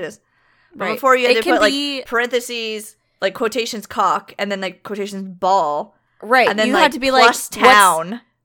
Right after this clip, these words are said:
Speaker 2: You're like, "What is the population of Cock and Ball Town?" Nowadays, you can just be like, "Cock Ball Town."
Speaker 1: Numbers.
Speaker 2: Right?
Speaker 1: <laughs>
Speaker 2: And,
Speaker 1: Yeah.
Speaker 2: yeah, and it'll show, it'll show up. Or if you're like, "I w-,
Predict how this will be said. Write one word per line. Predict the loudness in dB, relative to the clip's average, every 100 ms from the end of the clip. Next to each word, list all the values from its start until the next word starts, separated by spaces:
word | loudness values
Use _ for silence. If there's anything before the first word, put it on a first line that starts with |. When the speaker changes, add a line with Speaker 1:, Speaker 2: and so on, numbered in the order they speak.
| _ _ _ -6
Speaker 2:
You're | -2
like, | -2 -2
"What | 2 2
is | 2
the | -6
population | -4 -6 -4 -10 -10 -12
of | -12
Cock | -6 -6 -6
and | -6
Ball | -6 -6
Town?" | -10 -12 -12 -16 _ _ _ -12
Nowadays, | -4 0 2 2 0 -2 -4 -6
you | -12
can |
just | -14 -10
be | -8
like, | -8 -6
"Cock | 4 6 6 _
Ball | 4 4 2
Town." | -2 -4 -4 -8 -14 _ _
Speaker 1:
Numbers. | 0 0 0 -6 -6
Speaker 2:
Right? | -4 -4 -8 -18 -14
Speaker 1:
<laughs> |
Speaker 2:
And, | -14 -12 -18 -20 0
Speaker 1:
Yeah. | 4 6 6 4
Speaker 2:
yeah, | 4 4 4
and | 0
it'll | -2
show, | -2 0 0 0
it'll | -2
show | -2 -4 -4
up. | -4 -8 _ _ _
Or | -2 -2
if | 0
you're | -2
like, | -2 -2 _
"I | 4 6 4
w-, | -2